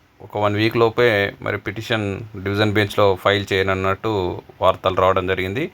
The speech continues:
ఇక గ్రూప్ వన్ పై డివిజన్ బెంచ్కు అప్పీల్ చేయాలని టీజీపీఎస్సీ కీలక నిర్ణయం జనం సాక్షి పేపర్లో ఇవ్వడం జరిగింది. ఇక గ్రూప్ వన్ పరీక్షను రద్దు చేసి తక్షణమే నోటిఫికేషన్ విడుదల చేయాలి. జీవో ట్వంటీ నైన్ రద్దు చేసి జీవో నెంబర్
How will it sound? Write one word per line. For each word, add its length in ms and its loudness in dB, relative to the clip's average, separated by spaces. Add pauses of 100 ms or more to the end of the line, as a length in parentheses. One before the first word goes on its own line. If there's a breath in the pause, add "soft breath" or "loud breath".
(460 loud breath)
ఇక 100 0
గ్రూప్ 380 2
వన్ 200 4
పై 120 6
డివిజన్ 380 -2
బెంచ్కు 360 -4
అప్పీల్ 380 -2
చేయాలని 360 4
టీజీపీఎస్సీ 640 -2
కీలక 360 2
నిర్ణయం 400 0
జనం 300 2
సాక్షి 320 2
పేపర్లో 420 -2
ఇవ్వడం 280 0
జరిగింది. 440 0 (500 loud breath)
ఇక 100 0
గ్రూప్ 360 2
వన్ 180 4
పరీక్షను 340 4
రద్దు 360 2
చేసి 180 -2
తక్షణమే 540 0
నోటిఫికేషన్ 640 0
విడుదల 280 2
చేయాలి. 460 2 (160)
జీవో 260 2
ట్వంటీ 360 0
నైన్ 220 4
రద్దు 260 2
చేసి 360 -2
జీవో 320 2
నెంబర్ 320 0